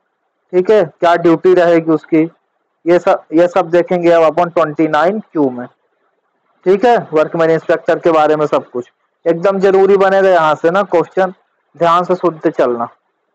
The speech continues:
वर्कमैन इंस्पेक्टर से ना, एक एक लाइन पढ़ेंगे, उसके बाद समझाएंगे, क्वेश्चन बनाएंगे, बीच में कुछ मत बोलना, अभी पढ़ रहे हैं। For every mine where a five hundred or more person are ordinary employee,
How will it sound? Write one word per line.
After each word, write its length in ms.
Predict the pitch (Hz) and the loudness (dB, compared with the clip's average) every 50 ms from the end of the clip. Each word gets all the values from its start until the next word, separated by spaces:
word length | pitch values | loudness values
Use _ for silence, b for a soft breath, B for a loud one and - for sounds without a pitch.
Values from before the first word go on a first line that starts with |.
| _ _ _ _ _ _ _ _ - | _ _ _ _ _ _ _ _ -6
वर्कमैन 440 | 151 156 160 160 - 165 160 160 160 | -2 -2 -2 -2 -2 -4 -4 -2 -4
इंस्पेक्टर 500 | 156 151 _ - 151 143 _ - 143 135 | -4 -8 _ -6 -8 -6 _ -4 -4 -4
से 180 | 131 - 135 143 | -4 -6 -8 -6
ना, 140 | 165 180 185 - _ _ _ _ _ _ _ _ _ _ _ _ _ _ _ _ _ _ - | -6 -6 -8 -10 _ _ _ _ _ _ _ _ _ _ _ _ _ _ _ _ _ _ -6
एक 140 | 156 160 160 | -4 0 0
एक 140 | 185 180 185 | 0 0 2
लाइन 240 | 190 185 180 196 190 | 0 0 0 -2 -2
पढ़ेंगे, 400 | 185 - 185 180 202 208 214 214 220 | -2 -2 0 0 0 0 0 0 -2
उसके 180 | 202 - 214 | 0 0 0
बाद 160 | 196 190 185 185 | 0 0 0 0
समझाएंगे, 460 | - 190 185 180 185 185 196 208 220 | -2 -2 0 0 0 0 2 0 0
क्वेश्चन 380 | 214 - 190 180 - - 185 175 | 0 0 -2 -2 -2 -4 -4 -2
बनाएंगे, 500 | 170 170 170 170 165 156 139 123 120 113 - _ _ _ _ _ _ _ | -2 0 0 0 0 -2 -2 -4 -8 -10 -10 _ _ _ _ _ _ _
बीच 220 | 147 165 180 180 - | 0 0 0 2 0
में 80 | 185 180 | -2 -4
कुछ 180 | - 185 180 - | -2 -4 -4 -4
मत 140 | 170 151 139 | -4 -6 -6
बोलना, 340 | 135 131 123 113 113 117 127 - _ - | -4 -2 -4 -4 -4 -8 -16 -20 _ -8
अभी 160 | 120 135 147 143 | -6 -4 -4 -2
पढ़ 200 | - 151 143 151 | 0 -2 -2 0
रहे 180 | 139 123 117 | -2 -6 -6
हैं। 80 | 117 120 _ _ _ _ _ _ _ _ _ _ _ _ _ _ _ - | -10 -12 _ _ _ _ _ _ _ _ _ _ _ _ _ _ _ -4
For 160 | - 196 208 220 220 | 0 2 2 2 4
every 320 | 214 208 202 196 208 220 | 2 2 2 2 2 2
mine 280 | 208 208 208 208 208 202 196 | 2 2 2 2 0 0 0
where 240 | 185 190 196 202 208 | 2 2 2 4 2
a 80 | 214 208 180 | 2 0 0
five 360 | - - 175 175 196 190 190 | 0 0 2 2 2 0 0
hundred 260 | 202 190 190 196 208 196 | -2 -2 0 0 2 2
or 100 | 202 196 | 2 0
more 200 | 185 175 180 190 196 190 | 0 0 0 0 0 0
person 360 | - 202 185 180 202 190 196 | 0 -2 0 0 0 0 0
are 120 | 196 185 - 180 | 0 0 2 0
ordinary 360 | 175 175 170 175 185 190 202 202 | 0 0 0 0 0 2 2 2
employee, 420 | 185 175 165 - 156 156 180 196 | 2 0 -2 0 2 2 2 0